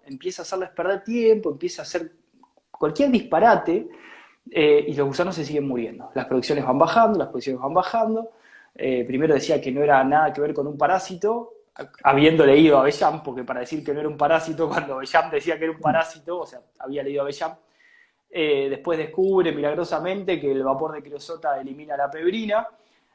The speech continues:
eh, que era el, el, el parásito que afectaba a los gusanos de seda y los mataba. Eh, y lo más gracioso de todo es que unos años después, eh, de la supuesta salvación de Pasteur de, de los gusanos de seda, le dan a Pasteur un,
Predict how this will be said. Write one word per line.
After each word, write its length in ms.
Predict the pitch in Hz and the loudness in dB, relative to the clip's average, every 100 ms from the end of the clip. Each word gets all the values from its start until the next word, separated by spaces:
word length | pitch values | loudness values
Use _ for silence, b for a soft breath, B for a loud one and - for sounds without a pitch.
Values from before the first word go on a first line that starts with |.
| - | -6
eh, 580 | 160 147 135 131 123 120 | 2 4 4 2 -2 -4
que 80 | 143 | -2
era 80 | |
el, 180 | 139 131 | 0 -2
el, 580 | 131 123 110 - - - _ _ - | -6 -12 -12 -14 -16 -18 _ _ -10
el 200 | 135 123 | -6 4
parásito 500 | 135 143 - 143 131 | 6 6 4 6 8
que 80 | 131 | 8
afectaba 600 | - 135 - 143 127 117 | 6 2 6 6 6 2
a 40 | |
los 140 | 127 127 | -2 -4
gusanos 320 | 127 139 131 | -6 -6 -6
de 40 | |
seda 160 | 135 143 | -4 -4
y 40 | |
los 120 | 127 | -4
mataba. 480 | 143 156 180 170 - - _ _ _ _ _ _ - - | -4 2 4 4 2 -12 _ _ _ _ _ _ -20 -4
Eh, 880 | 170 147 131 127 117 117 - - _ | 0 2 2 -2 -6 -8 -12 -18 _
y 140 | 160 143 | -6 2
lo 120 | 147 | 4
más 160 | 185 180 | 4 6
gracioso 500 | 170 175 190 - 170 | 4 4 -2 0 0
de 100 | 175 | 2
todo 320 | 208 190 170 | 4 4 2
es 40 | |
que 120 | - 147 | -4 -8
unos 260 | 165 160 | -8 -6
años 280 | 175 180 160 | -6 -6 -6
después, 640 | 156 156 180 170 165 - b b b b | -8 -6 -2 -2 -2 -12 b b b b
eh, 360 | - 120 113 117 | -8 -6 -6 -6
de 180 | 123 117 | -6 -4
la 140 | 139 | -4
supuesta 600 | - 131 143 143 - 135 | -4 -4 0 0 0 -4
salvación 680 | - 131 131 135 - 143 143 | -2 -2 0 -2 -2 -4 -2
de 120 | 135 | -2
Pasteur 500 | 135 - - 147 135 | -2 -4 -2 0 0
de, 240 | 120 110 | -4 -12
de 100 | 95 | -12
los 100 | 120 | -12
gusanos 400 | 131 139 156 156 156 | -10 -2 -2 -2 -4
de 100 | 160 | 0
seda, 400 | 208 196 202 170 | 4 6 6 6
le 180 | 147 | 6
dan 320 | 165 240 190 143 | 6 6 4 0
a 120 | 139 | -8
Pasteur 420 | 143 - 185 175 | -10 -10 -8 -8
un, 680 | 151 143 135 143 143 135 | -8 -12 -18 -20 -20 -20